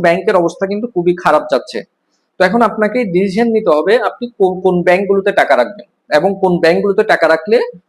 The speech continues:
ওই টাকাটার একটা ফিউচার হবে। তো আমি আপনাকে সর্বপ্রথম বলছি যে কোন ব্যাংকে টাকা রাখবেন ওটা ডিসাইড করবেন কিভাবে। ওটা ডিসাইড করতে হলে প্রথমে এক নাম্বার যেটা লাগবে, আপনি আগে ওই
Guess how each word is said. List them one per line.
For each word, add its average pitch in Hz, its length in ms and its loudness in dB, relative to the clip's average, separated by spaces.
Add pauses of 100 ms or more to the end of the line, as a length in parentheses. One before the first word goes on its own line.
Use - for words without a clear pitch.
(120)
ওই 160 160 2
টাকাটার 160 320 -2 (180)
একটা 185 140 -10 (100)
ফিউচার 180 420 0
হবে। 127 160 -6 (200)
তো 208 120 2
আমি 233 180 2
আপনাকে 233 340 -2
সর্বপ্রথম 233 480 2 (160)
বলছি 180 260 0 (140)
যে 170 80 4 (480)
কোন 190 100 0 (100)
ব্যাংকে 220 280 2 (100)
টাকা 196 200 0
রাখবেন 190 260 -2 (120)
ওটা - 160 -4 (120)
ডিসাইড - 260 0 (100)
করবেন 156 300 0
কিভাবে। 127 260 -6 (260)
ওটা 160 140 -2 (120)
ডিসাইড 220 340 0
করতে 214 280 -2
হলে 165 160 2 (380)
প্রথমে 185 300 0
এক 240 160 -2
নাম্বার 185 200 0 (100)
যেটা 180 240 0
লাগবে, 151 220 -2 (120)
আপনি 175 160 -8 (100)
আগে 190 140 0 (180)
ওই 160 80 0